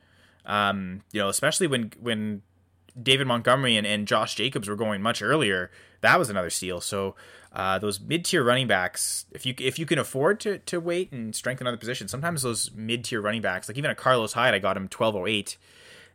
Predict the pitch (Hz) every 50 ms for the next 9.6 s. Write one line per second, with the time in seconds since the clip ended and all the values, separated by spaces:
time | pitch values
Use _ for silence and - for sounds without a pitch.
0 | _ _ - 110 110 110 151 196 214 185 151 120 - - - - 113 117 156 156
1 | - 104 - - - 92 90 101 110 110 120 107 - - _ _ _ _ _ -
2 | - 131 135 123 - - - - 123 120 104 101 - 127 113 101 - - 151 170
3 | 170 - 190 160 127 - - 170 160 - 120 110 151 156 147 123 123 127 135 -
4 | - 123 107 104 101 101 101 98 - 107 101 101 104 101 - - 110 98 95 -
5 | 107 - 135 131 - 135 101 113 131 127 - - 120 123 120 113 120 123 123 -
6 | 120 110 104 - - - 117 123 135 127 113 101 98 95 95 - - - - -
7 | - - - - 110 107 104 - - - - - 127 127 139 180 196 - 190 170
8 | 139 - - 143 143 135 127 127 156 190 180 139 120 101 104 104 107 107 - -
9 | 135 143 135 131 131 123 123 120 120 - -